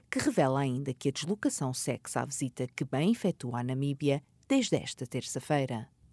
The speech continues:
O tema da Cimeira de Malabo é Agricultura e Segurança Alimentar, o lema da União Africana para o ano de dois mil e catorze. De acordo com a entidade,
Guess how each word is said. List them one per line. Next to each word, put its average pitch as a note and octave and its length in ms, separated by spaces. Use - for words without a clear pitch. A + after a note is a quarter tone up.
O D3 80
tema B2+ 300
da B2+ 120
Cimeira C3 440
de C#3 80
Malabo D3 520
é B2+ 320
Agricultura D3+ 960
e A#3+ 80
Segurança F3 560
Alimentar, C3+ 680
o C#3+ 120
lema B2 260
da B2 160
União G3 400
Africana C#3+ 680
para C#4+ 160
o A#3 120
ano A#2+ 240
de F3+ 140
dois C3+ 320
mil B2 160
e A2+ 60
catorze. - 760
De D3+ 100
acordo C3+ 300
com - 60
a B2+ 60
entidade, D3 640